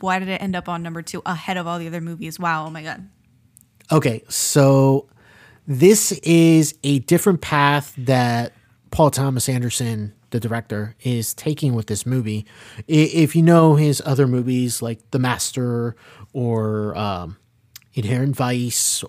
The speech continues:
Speaker 2: or even, uh, Phantom Thread, like, those are different types of movies than what we saw here.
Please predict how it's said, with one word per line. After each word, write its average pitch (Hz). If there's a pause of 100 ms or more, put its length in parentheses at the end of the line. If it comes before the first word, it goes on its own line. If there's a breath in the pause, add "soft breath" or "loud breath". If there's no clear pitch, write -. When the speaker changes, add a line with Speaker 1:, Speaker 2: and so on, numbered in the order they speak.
Speaker 2:
or 123
even, 131 (580 loud breath)
uh, 110 (200)
Phantom 175
Thread, 101 (440)
like, - (800)
those 247
are 196
different 147
types 143
of 127
movies 123
than 120
what 107
we 113
saw 101
here. 95